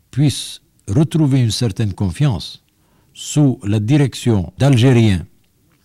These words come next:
honnêtes, d'Algériens intègres, pouvant le guider vers le salut et donc vers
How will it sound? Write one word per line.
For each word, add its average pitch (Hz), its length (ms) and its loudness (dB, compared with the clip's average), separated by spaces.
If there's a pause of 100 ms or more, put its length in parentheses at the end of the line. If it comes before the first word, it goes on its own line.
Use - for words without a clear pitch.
(240)
honnêtes, 120 600 0 (580)
d'Algériens 107 720 0
intègres, 151 600 0 (680)
pouvant 127 300 4
le 110 140 4
guider 117 520 2 (840)
vers 131 460 0 (580)
le 98 200 0
salut 95 520 -2 (220)
et 92 80 -6
donc 101 440 -2
vers 98 400 -2